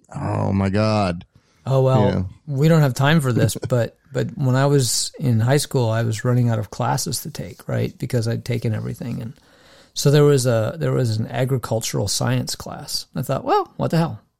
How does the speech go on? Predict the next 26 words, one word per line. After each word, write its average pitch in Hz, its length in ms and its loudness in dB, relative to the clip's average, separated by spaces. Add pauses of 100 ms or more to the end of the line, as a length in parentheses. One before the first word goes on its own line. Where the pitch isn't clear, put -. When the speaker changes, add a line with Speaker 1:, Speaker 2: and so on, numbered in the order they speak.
Speaker 2:
I 123 60 -2
mean, 110 300 -2 (180)
agricultural 113 520 -4
science, 143 340 0
it - 100 -12
can't 110 200 -4
be 113 220 -4 (340)
terrible. 127 380 0
I'll 123 100 0
learn 120 140 0
about 117 220 -2
fertilizer 127 680 0
and 104 300 -6
plants 117 400 -4
and 117 240 -8 (640)
whatever." 131 460 -2
Well, 135 200 0
I 131 140 2
get 147 140 2
in 120 80 0
this 113 100 -2
class, 127 540 0
and 110 600 -4 (1400)
they're 127 160 0 (220)
trying 143 320 4
to 117 140 2